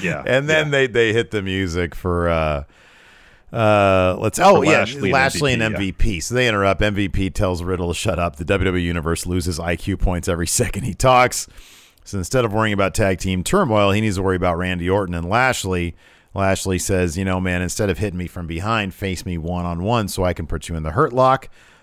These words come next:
Speaker 2: Orton says, "Well, if that's a challenge, that sounds interesting. It was a couple weeks ago when I saw you dominating, and I realized it's been, like, ten, fifteen years since we've gone one-on-one. Got me thinking I'll accept your challenge on one condition.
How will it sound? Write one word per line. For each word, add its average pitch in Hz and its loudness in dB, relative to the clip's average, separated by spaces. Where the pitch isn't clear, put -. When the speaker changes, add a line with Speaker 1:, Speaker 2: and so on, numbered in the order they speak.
Speaker 2:
Orton 95 0
says, 90 -2
"Well, 95 -2
if 90 -4
that's 104 0
a 76 -12
challenge, 123 0
that 95 -2
sounds 87 -4
interesting. 92 -2
It 92 -6
was 87 -4
a - -10
couple 120 0
weeks 117 0
ago 104 2
when 87 -2
I 92 0
saw 101 2
you 95 0
dominating, 104 0
and 101 -2
I 98 0
realized 113 2
it's 101 -8
been, 120 0
like, 98 2
ten, 127 -2
fifteen 147 -2
years 151 2
since - -8
we've 101 -2
gone 87 -2
one-on-one. 95 0
Got 92 -2
me 87 0
thinking 92 -4
I'll 85 0
accept - -2
your 107 0
challenge 110 -2
on 90 -2
one 107 0
condition. 87 -4